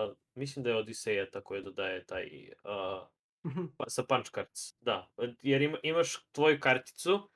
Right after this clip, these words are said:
Speaker 1: i onda, a, imaš od jedan do dvanaest i onda je ubaciš unutra, ovaj, kao špenadlicu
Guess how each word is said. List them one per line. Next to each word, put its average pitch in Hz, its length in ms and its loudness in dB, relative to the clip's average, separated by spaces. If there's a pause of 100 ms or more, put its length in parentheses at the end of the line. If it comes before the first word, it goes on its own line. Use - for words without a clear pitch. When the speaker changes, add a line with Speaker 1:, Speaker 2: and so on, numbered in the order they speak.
(160)
Speaker 1:
i 135 140 2
onda, 139 320 4 (560)
a, 117 560 4
imaš 123 280 -2
od 131 120 -2
jedan 113 380 2
do 104 280 4
dvanaest 104 840 -4
i 117 80 0
onda 107 200 0
je 110 140 4
ubaciš - 720 -2 (100)
unutra, 101 800 -4 (400)
ovaj, 92 840 -4 (640)
kao 113 120 2
špenadlicu 139 840 -2